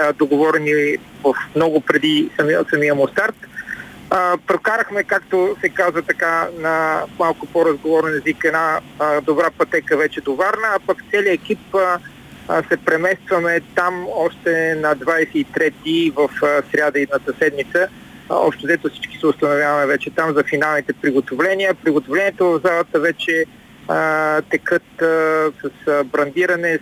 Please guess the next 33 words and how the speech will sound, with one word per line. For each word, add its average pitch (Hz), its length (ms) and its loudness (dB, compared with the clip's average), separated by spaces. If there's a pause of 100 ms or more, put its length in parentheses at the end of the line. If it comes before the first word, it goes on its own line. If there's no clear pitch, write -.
с, 147 220 -4
а, 151 380 2 (100)
това, 170 160 -2
което, 170 400 2 (480)
а, - 300 2 (240)
хубава, 170 720 2
а, 160 200 0
хубаво 175 340 2
нещо, 170 280 -2
което - 300 0
се - 60 -10
случва, 175 440 0 (600)
а, 151 260 2
според 156 240 2
мен 165 280 0
във 151 160 2
връзка 156 440 0
с, 156 220 -2
а, 156 580 2 (320)
европейското 156 600 0
първенство 160 680 2 (120)
се - 140 -6
случва 175 320 0
във 151 200 2
Варна, 170 400 0
се 160 80 0
подменя 165 480 0
изцяло 165 540 2
осветлението 160 680 0
в, 147 260 0
а, 151 180 2
зала 151 320 2
Конгресна, 170 540 -2